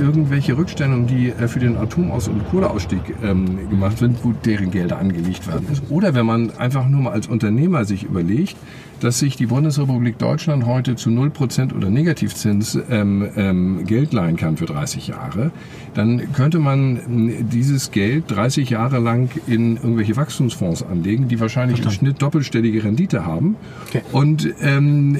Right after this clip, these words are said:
Speaker 1: er hat ein unfassbar gutes Arbitragegeschäft gemacht. Aber die schwarze Null ist natürlich, ähm, ein, ein politisches Muss, sodass man solche Konzepte überhaupt nicht angeht. Ich glaube, ähm, wenn man hier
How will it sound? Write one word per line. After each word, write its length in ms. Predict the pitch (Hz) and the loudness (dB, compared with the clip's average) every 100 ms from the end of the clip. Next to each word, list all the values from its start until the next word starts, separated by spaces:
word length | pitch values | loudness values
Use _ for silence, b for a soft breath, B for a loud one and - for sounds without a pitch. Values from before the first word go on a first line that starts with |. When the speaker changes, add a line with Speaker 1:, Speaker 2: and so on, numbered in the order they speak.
| - | 0
Speaker 1:
er 240 | 151 127 | -2 0
hat 160 | 160 - | 0 2
ein 200 | 147 143 - | 0 0 2
unfassbar 640 | 165 147 - 190 - 180 | 0 0 -2 -2 0 -2
gutes 240 | 160 143 131 | 0 0 0
Arbitragegeschäft 800 | 135 117 156 - - - 85 | 0 0 0 -2 -4 -4 -6
gemacht. 400 | - - - - - B B B | -4 -6 -6 -12 -16 B B B
Aber 440 | - 87 107 175 226 226 B B | -4 0 2 2 2 -2 B B
die 120 | 117 | -2
schwarze 400 | - 110 110 104 | 0 0 2 0
Null 280 | 101 123 165 | 2 2 2
ist 180 | 139 139 | 0 0
natürlich, 460 | 123 131 123 117 139 113 | -2 0 0 0 -2 0
ähm, 320 | 110 110 110 | 0 0 0
ein, 200 | 110 107 | -2 -2
ein 120 | 101 | 0
politisches 540 | 98 110 110 107 95 85 | 0 0 2 0 -2 0
Muss, 480 | 92 147 226 - - B B B B | 2 2 0 -6 -12 B B B B
sodass 320 | - 120 123 | -2 0 0
man 300 | 131 120 117 - | 2 2 0 -2
solche 320 | 110 110 160 | -2 2 2
Konzepte 580 | 147 117 104 139 - 143 - - | 2 0 2 0 0 -2 -2 -2
überhaupt 340 | 117 117 - | 0 0 0
nicht 140 | 127 | -2
angeht. 320 | - 156 165 156 | 0 0 0 -4
Ich 140 | - - | -6 -4
glaube, 460 | 131 131 143 147 139 B B B B B - - | -2 0 2 2 0 B B B B B -8 -2
ähm, 540 | 131 127 127 123 123 - | 2 4 4 4 2 0
wenn 240 | 113 117 | 0 2
man 180 | 127 123 | 2 2
hier 380 | 113 120 117 107 | 2 2 2 2